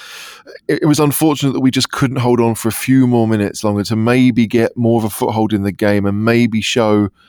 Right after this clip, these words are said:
Southampton that, yeah, like, you know, y-, you can try and do your best, but we'll go toe to toe with you. Um, it, it just, it just never really worked out that way in the end. Like, it, it, it was just, it was a bit of Keystone, you know, 'cause Ben Davies has the chance to clear it,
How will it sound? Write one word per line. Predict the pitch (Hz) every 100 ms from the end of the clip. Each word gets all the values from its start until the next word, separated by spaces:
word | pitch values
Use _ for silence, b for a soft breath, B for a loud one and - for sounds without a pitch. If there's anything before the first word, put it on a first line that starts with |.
| b b
Southampton | - 113 110 104 110 104
that, | 110 110
yeah, | 165 160
like, | 101 104
you | 117
know, | 107 110
y-, | - - 131
you | 139 147
can | 143
try | 139 - 196 233 151
and | - 113
do | 113
your | 104 101
best, | - 98 -
but | 139
we'll | 143 160
go | 165 151
toe | - 151
to | 131
toe | 170 185
with | 123 95
you. | 92 b b b b -
Um, | 120 117 117 120 _ -
it, | 123 -
it | 127
just, | 127 -
it | 127
just | - 120
never | 127 127 123
really | 127 127
worked | 123 127 123
out | 127 104
that | 85
way | 95 101
in | 92
the | 92
end. | 85 85 -
Like, | 110
it, | - 151
it, | 156 185
it | 170
was | 180 151
just, | 175 - -
it | 170
was | 147
a |
bit | 160
of | -
Keystone, | - 170 - 95 87 95 -
you |
know, | 117 120
'cause | 131
Ben | 127 170
Davies | 151 120 113
has | 139 143
the | 127
chance | - 107 95
to | 104
clear | - 107 98
it, | 98 -